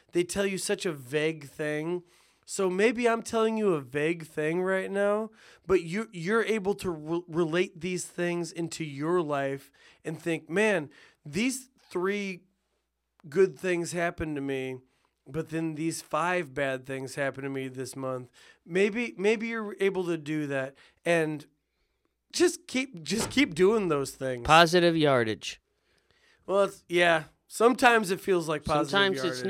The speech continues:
Speaker 2: neg-, sometimes you go a little bit back, but when I was playing Pee Wee football, my coach always just said, and he wa-, he was actually kind of a cool motherfucker. Uh, he always said, just, "All we need is positive yardage.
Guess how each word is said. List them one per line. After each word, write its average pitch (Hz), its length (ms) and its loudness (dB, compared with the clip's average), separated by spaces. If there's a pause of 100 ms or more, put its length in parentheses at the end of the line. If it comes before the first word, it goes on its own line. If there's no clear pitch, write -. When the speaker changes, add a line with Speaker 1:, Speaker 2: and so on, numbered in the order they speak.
(140)
Speaker 2:
neg-, 151 80 -16 (160)
sometimes 208 520 0
you - 60 -12
go 196 140 4
a - 20 4
little 185 240 4
bit 170 240 -2
back, 175 320 2
but 151 240 0 (320)
when 135 120 -6
I 151 120 4
was 165 360 -2
playing 156 260 -4
Pee 165 240 -2
Wee 156 160 -2
football, 117 680 -6
my 123 200 -4
coach 139 340 -4
always 127 400 -4
just - 320 -8
said, 131 320 -2
and 113 80 -10
he 147 100 -4
wa-, 165 80 -4 (120)
he 214 120 -8
was 233 140 -6
actually 214 280 -4
kind 202 180 -4
of 175 60 -6
a 165 40 -12
cool 190 220 -4
motherfucker. 151 640 -8 (600)
Uh, 120 320 0 (220)
he 143 160 -2
always 156 240 0
said, 147 280 0
just, - 440 -6
"All 151 160 2
we 160 100 0
need 151 160 0
is 131 140 -4
positive 120 540 -2
yardage. 95 500 -6